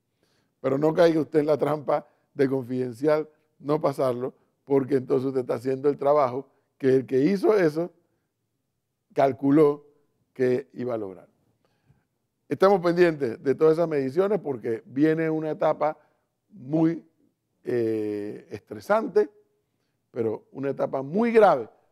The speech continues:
para nosotros los ciudadanos que tenemos que decidir quiénes serán nuestros gobernantes. Al final de la historia, y en esto, así como les digo que yo creo en las encuestas, también les digo algo. Yo creo en las encuestas, pero no es la encuesta la que me dice a mí cómo yo voy a votar.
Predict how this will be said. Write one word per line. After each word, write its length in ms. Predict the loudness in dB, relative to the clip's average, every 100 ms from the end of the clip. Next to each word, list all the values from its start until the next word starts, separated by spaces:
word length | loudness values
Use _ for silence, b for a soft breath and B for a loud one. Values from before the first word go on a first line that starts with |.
| _
para 240 | 0 0
nosotros 360 | -2 -4 0 2
los 140 | 2
ciudadanos 340 | 2 2 2
que 80 | -4
tenemos 340 | -6 -8 -8 -6
que 80 |
decidir 400 | -8 -6 -8 -10 -10 _ _ _ _
quiénes 400 | 0 2 2 -2
serán 240 | -4 -4
nuestros 280 | -4 -8 -12
gobernantes. 480 | -10 -10 -10 -14 -18 _
Al 160 | -14 -14
final 360 | -14 -10 -8
de 100 | -8
la 60 | -10
historia, 500 | -10 -6 -6 -6 -14 _ _ _ _ _ _ _ -10
y 140 | -6
en 100 | -4
esto, 400 | -4 -2 -4 -4 _ _ _ _ _
así 320 | -6 -4 -6
como 220 | -4 2
les 140 | 2 4
digo 220 | 2 0
que 140 | -2
yo 200 | -2 -2
creo 180 | 0 -2
en 60 | 0
las 140 | -2
encuestas, 420 | -2 -6 -8 -12 -16 _ _ _
también 360 | -2 0 0
les 120 | 2
digo 160 | 4 4
algo. 260 | 2 -2 -14 _ _ _
Yo 260 | -4 2 4
creo 160 | 6 6
en 60 |
las 180 | 6 4
encuestas, 540 | 4 4 4 -2 -4 _ _ _ _ _
pero 280 | 4 4 2
no 220 | 2 2
es 80 | 2
la 160 | 0
encuesta 520 | -2 0 -2 0 -2
la 120 | -2 -2
que 120 | -6
me 120 | -6
dice 220 | -10 -8
a 20 |
mí 140 | -10 -10
cómo 280 | -12 -10 -6
yo 120 | -4
voy 160 | -4
a 60 | -6
votar. 380 | -8 -14 -18